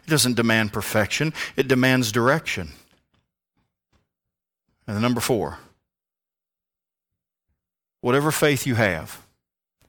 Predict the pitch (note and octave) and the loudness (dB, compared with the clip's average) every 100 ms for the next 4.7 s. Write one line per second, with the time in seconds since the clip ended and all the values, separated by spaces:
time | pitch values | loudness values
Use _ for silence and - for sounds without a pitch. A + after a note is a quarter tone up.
0 | _ _ _ _ _ _ _ - A#2 C3+ | _ _ _ _ _ _ _ -4 0 0
1 | B2+ - - _ _ - - B2+ B2 A#2+ | -2 -10 -20 _ _ -6 0 2 2 -2
2 | A#2+ B2+ _ - - _ _ F#2 B2 B2+ | -6 -12 _ -20 -20 _ _ 0 0 0
3 | - - _ - - - B2+ A#2 B2 A#2+ | -4 -20 _ -12 -6 2 4 4 2 0
4 | E3+ D#3 G#2 F2 A2 - - | 0 0 -2 -6 -10 -10 -10